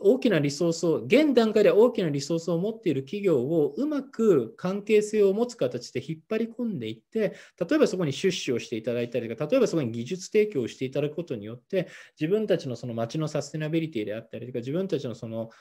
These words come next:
街の社会インフラの向上っていうところにつなげていけるんじゃないかなっていうふうに思います。ですので、企業から例えばそこに出資を受け止めるっていう、そういう受け皿も、受け皿自体も多分作っていく必要があるわけですね。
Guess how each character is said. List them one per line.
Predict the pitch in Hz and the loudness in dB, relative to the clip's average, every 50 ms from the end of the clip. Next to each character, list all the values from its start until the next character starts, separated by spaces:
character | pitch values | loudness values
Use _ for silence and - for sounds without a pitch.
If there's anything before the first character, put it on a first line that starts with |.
| _ _ _ | _ _ _
街 | - 117 117 - 170 | -6 -6 -4 -2 -2
の | 170 160 151 | 0 0 0
社 | - 147 131 | 0 -2 0
会 | - 196 196 196 | 2 2 2 4
イ | 208 | 2
ン | 208 185 | 0 -2
フ | 156 147 | -2 -4
ラ | 123 107 | -4 -4
の | 101 - | -6 -4
向 | - 160 165 170 | 0 2 2 2
上 | 165 170 170 | 2 0 -2
っ | 165 | -2
て | - 165 | -2 -4
い | |
う | 160 | -4
と | 165 | -4
こ | 165 131 | -6 -8
ろ | 107 | -8
に | 104 | -8
つ | - - 151 | -8 -6 -4
な | 175 | 0
げ | 185 196 | 0 0
て | 196 202 185 | 2 2 0
い | 180 | 0
け | 180 190 | 2 0
る | 180 170 | 0 0
ん | 151 | -2
じ | 123 101 | -4 -6
ゃ | |
な | 101 101 | -8 -8
い | 101 98 | -10 -10
か | - | -12
な | - 110 117 | -14 -16 -16
っ | - | -14
て | - | -16
い | 117 | -16
う | |
ふ | - 113 | -16 -16
う | |
に | 107 107 | -18 -18
思 | 107 113 113 | -20 -20 -18
い | 113 | -18
ま | 120 | -20
す。 | - - _ | -20 2 _
で | 196 196 | 4 4
す | 190 - | 4 2
の | 156 | -4
で、 | 143 | -4
企 | 143 - - 254 247 | -4 -2 -2 0 4
業 | 254 226 220 | 4 4 6
か | 226 254 | 6 4
ら | 247 247 | 4 4
例 | 196 | 4
え | 175 170 | 2 2
ば | 139 | 2
そ | 127 - | 0 0
こ | - 123 | -4 -6
に | 117 | -6
出 | - - 131 | -4 -4 -6
資 | 131 - - | -4 -2 -4
を | 110 101 | -4 -4
受 | 101 - 139 | -2 -4 -4
け | 135 147 | -2 0
止 | |
め | 143 139 127 | -2 0 0
る | 131 | 0
っ | 131 | -2
て | 131 - _ 117 | -4 -6 _ -6
い | 110 113 110 | -4 -4 -4
う、 | - - - - - _ | -6 -8 -16 -20 -20 _
そ | - - 254 262 | 0 2 4 4
う | |
い | 254 233 | 6 6
う | 190 | 6
受 | 180 185 240 | 6 6 4
け | 247 | 6
皿 | 254 247 233 196 | 6 4 4 4
も、 | 139 139 143 120 110 - - | 2 2 0 -2 -2 -4 -6
受 | 143 143 135 196 | -8 4 6 6
け | 196 | 8
皿 | 220 226 202 175 | 8 6 4 4
自 | 170 175 | 2 0
体 | - 131 110 | -4 -4 -4
も | 104 127 143 127 - - - - - _ | -4 -4 -4 -4 -4 -6 -12 -20 -20 _
多 | _ 226 190 | _ -2 0
分 | 143 120 | 0 -2
作 | - - - 262 | -4 -4 -4 -6
っ | 254 | -2
て | - 127 | 0 -2
い | 110 | -2
く | 113 | -2
必 | - - - 120 | -6 -12 -8 -8
要 | 104 | -6
が | 101 95 - | -6 -6 -6
あ | 127 123 | -4 -4
る | 120 98 | -4 -6
わ | 110 107 | -8 -12
け | - 120 | -14 -16
で | 117 117 | -18 -18
す | - - 147 | -16 -12 -12
ね。 | 160 160 | -12 -12